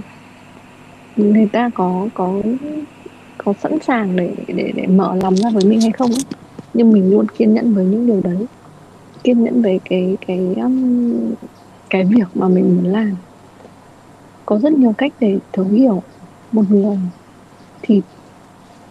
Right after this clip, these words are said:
tất cả sách mà tớ đã đọc, gần như mọi người sẽ không bao giờ đào bới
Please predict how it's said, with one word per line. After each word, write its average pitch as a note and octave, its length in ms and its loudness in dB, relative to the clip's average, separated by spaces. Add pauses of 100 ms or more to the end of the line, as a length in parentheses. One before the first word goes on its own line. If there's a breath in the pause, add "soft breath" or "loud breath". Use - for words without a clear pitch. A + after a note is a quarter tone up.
(280)
tất F4 200 -2
cả A#3+ 180 -4
sách D4 120 -4 (460)
mà F#3+ 420 2 (100)
tớ G3+ 200 2
đã A#3 140 -4
đọc, C4+ 160 -4 (100)
gần G3+ 240 2
như A3+ 140 4
mọi A3 260 2
người G3 220 2 (140)
sẽ C#4 420 -6 (840)
không C#4 340 -2
bao B3 320 2
giờ F3 300 -2 (1300)
đào F#3 220 0
bới F#3 560 2